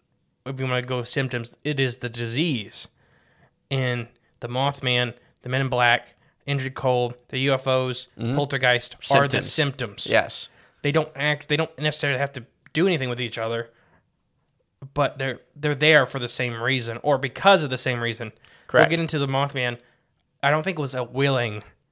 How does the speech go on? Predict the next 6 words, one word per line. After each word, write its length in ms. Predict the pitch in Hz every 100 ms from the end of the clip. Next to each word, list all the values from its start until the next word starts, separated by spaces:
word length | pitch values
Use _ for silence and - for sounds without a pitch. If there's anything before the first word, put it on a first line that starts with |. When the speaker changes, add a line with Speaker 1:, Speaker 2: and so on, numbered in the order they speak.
| _ _ _ _ _ -
Speaker 1:
a 60 |
not 280 | 131 127 -
from 220 | - 123
here. 300 | 110 104 104 - - _ _ -
Speaker 2:
Right, 260 | 139 120 - 117
right. 240 | 101 104